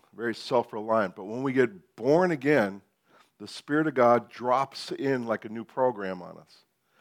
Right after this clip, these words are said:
It's like a good virus. And, and when that good virus hits our hard drive, have you ever had a,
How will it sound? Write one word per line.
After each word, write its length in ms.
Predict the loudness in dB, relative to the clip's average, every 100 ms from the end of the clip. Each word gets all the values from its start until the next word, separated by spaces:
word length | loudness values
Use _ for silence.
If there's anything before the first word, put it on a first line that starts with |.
| _ _ -4
It's 180 | -2 4
like 220 | 4 4
a 100 | -2
good 300 | -2 -6 -2
virus. 520 | -2 -2 -6 -20 -20 -20 _ _ _ _ _ _ _ _ _ _ _ _ _
And, 160 | -6 -6
and 100 | -4
when 120 | 0
that 200 | 2 2
good 180 | 0 4
virus 460 | 8 8 8 4
hits 220 | 0 -6 4
our 160 | 4
hard 300 | 6 4 4
drive, 360 | 4 4 4 2 -12 _ _ _ _ _ _ _ _ _ _ _ _ _ _
have 100 | 0
you 60 |
ever 160 | 2 4
had 160 | 4 4
a, 180 | 2